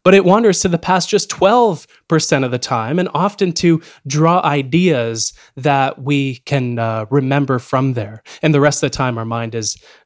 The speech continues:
dull or blank. If you're quick with math, you might realize that the numbers don't add up to one hundred percent because, you know, sometimes our mind is just kinda not there. Uh, our attention is depleted. But I think deliberately entering into this mode is powerful too,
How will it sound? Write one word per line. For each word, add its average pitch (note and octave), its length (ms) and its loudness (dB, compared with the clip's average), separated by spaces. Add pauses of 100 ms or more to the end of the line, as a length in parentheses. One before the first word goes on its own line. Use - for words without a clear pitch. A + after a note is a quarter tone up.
dull C3 200 2
or A#2 60 0
blank. A2+ 520 -4
If C#3 140 -2
you're C#3 180 0 (340)
quick D#3+ 200 2
with C3 160 0
math, A#2 460 -2 (100)
you B2+ 60 -2
might A#2+ 320 -2 (440)
realize A2+ 380 -2
that A#2 120 -8
the B2 80 -8
numbers A2 300 -6
don't A2+ 180 -6
add A2 100 -6
up G#2+ 120 -10
to A#2+ 100 -6
one A2 80 -8
hundred A#2+ 220 -8
percent A#2+ 500 -6
because, A2+ 500 -12
you C3+ 60 -8
know, A2+ 140 -8
sometimes B2+ 500 -2
our A#2+ 80 -2
mind A2+ 300 -4
is G#2+ 120 -10
just B2 200 -8
kinda B2+ 200 -4
not A2+ 280 -4
there. D3 380 -2 (280)
Uh, B2 220 0
our B2 100 -2
attention B2+ 400 -4
is A#2+ 140 -4
depleted. C3+ 500 -4
But B2+ 340 -6 (120)
I F3+ 80 2
think A3 240 -2
deliberately C#3+ 880 0 (100)
entering D3 380 0
into C3+ 200 -4
this C3 180 -6
mode B2 180 -2
is A#2 100 -4
powerful C3 380 -6
too, G3+ 320 0